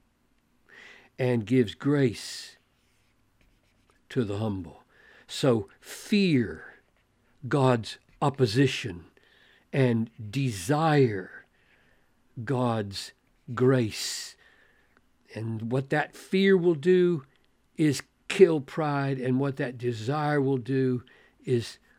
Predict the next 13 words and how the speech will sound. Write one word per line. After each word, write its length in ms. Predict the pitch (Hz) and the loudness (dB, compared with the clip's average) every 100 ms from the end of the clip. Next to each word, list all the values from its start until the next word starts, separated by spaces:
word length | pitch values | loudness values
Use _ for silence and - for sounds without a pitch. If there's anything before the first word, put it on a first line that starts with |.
| - | -10
cultivate 720 | - 135 131 113 117 113 - _ _ _ _ _ _ _ _ _ _ _ | -4 -2 -2 -2 -2 -4 -8 _ _ _ _ _ _ _ _ _ _ _
humility. 880 | - 135 135 147 135 101 - - - _ _ _ _ _ _ _ _ _ _ _ _ _ _ _ _ _ _ _ _ | -2 2 6 6 4 0 -8 -16 -18 _ _ _ _ _ _ _ _ _ _ _ _ _ _ _ _ _ _ _ _
Now, 240 | 156 147 - | -8 -8 -8
how, 400 | - - - 247 - | -10 -8 -6 -8 -6
we're 180 | 151 240 | -2 0
gonna 160 | 247 196 | 0 0
come 220 | 139 131 | 0 0
back 360 | 131 123 _ - | 0 -4 _ -2
in, 160 | 135 | 0
in 140 | 147 120 | 0 0
later 320 | 127 139 131 | 2 2 0
sessions 500 | - 123 110 110 107 | 0 -4 -4 -6 -8
because 400 | - 120 123 - | -8 -4 -4 -6